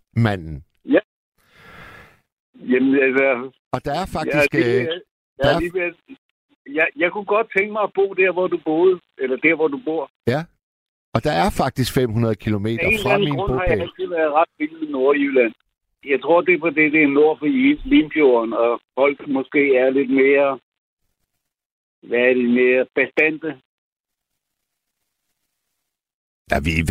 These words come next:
Speaker 1: der er i hvert fald ikke nogen af os, der er blege for
Speaker 2: Jeg ved,
Speaker 1: at have
Speaker 2: jeg ved ikke, hvad udtryk man skal bruge om nordjyder.
Speaker 1: Nej,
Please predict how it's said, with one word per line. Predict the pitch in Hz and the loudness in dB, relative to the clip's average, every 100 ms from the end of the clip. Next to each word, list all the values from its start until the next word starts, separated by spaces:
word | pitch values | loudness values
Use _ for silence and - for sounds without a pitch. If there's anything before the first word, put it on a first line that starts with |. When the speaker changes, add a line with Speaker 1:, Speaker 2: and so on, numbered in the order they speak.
| 90 | -2
Speaker 1:
der | 90 | 0
er | 92 | 0
i | |
hvert | 101 104 | 0 0
fald | 117 | -2
ikke | 110 | 0
nogen | 117 107 | 0 0
af | 104 | 0
os, | 107 104 | 0 0
der | 82 | -2
er | |
blege | 90 85 104 | -2 -4 -6
for | - | -4
Speaker 2:
Jeg | 95 | -2
ved, | 165 175 | 0 0
Speaker 1:
at | |
have | - | 0
Speaker 2:
jeg | 165 | -2
ved | 180 | -4
ikke, | 175 185 | -4 -4
hvad | 160 156 | -2 0
udtryk | 170 - 160 143 _ | 0 2 2 0 _
man | 143 135 | -10 -6
skal | 143 | -6
bruge | - 139 139 | -4 0 0
om | |
nordjyder. | 139 120 120 127 127 117 107 107 _ _ _ _ _ _ - _ _ _ - | 0 0 2 2 4 4 2 -2 _ _ _ _ _ _ -20 _ _ _ -6
Speaker 1:
Nej, | - | -4